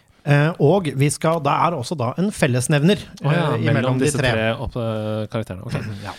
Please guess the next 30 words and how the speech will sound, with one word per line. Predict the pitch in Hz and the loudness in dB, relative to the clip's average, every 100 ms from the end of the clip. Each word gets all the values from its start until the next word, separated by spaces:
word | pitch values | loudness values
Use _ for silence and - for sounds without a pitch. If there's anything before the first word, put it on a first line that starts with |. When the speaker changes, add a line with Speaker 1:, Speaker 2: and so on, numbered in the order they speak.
| - - | -16 -2
Speaker 2:
Da | 143 | -2
spiller | 143 131 | 0 0
jeg | 143 | 0
bare | 123 | 0
av | 113 | -2
første | 135 - 101 | -6 -6 -4
lyden | 95 | -4
her. | 131 196 | -4 -4
Speaker 1:
Eh, | 131 | -2
ja, | 175 | 0
men | 214 180 165 | 0 2 0
vent | 185 | 0
litt. | 196 - 147 | -2 -2 -2
La | 139 | 0
meg | 151 | 0
presentere | - 147 196 - 110 110 170 | 0 -2 -2 -4 -2 -2 -4
hva | 123 113 123 | -2 -2 0
denne | 165 120 104 131 139 | 0 0 0 -2 -4
spalten | - 120 - 170 | -4 -4 -2 -2
heter. | 147 220 - - - | -2 -6 -10 -10 -4
Speaker 2:
Ok. | 143 | 0
Speaker 1:
Nå, | - 147 | 0 0
det | 127 | -2
er | 123 | 0
Goomba | 139 123 120 | 2 2 2
eller | 143 | 0
Gondor | 123 117 139 | 0 0 -2
spesial | - 131 139 160 | -2 -2 0 0
som | 131 | 0
heter | 110 120 113 | 0 0 -2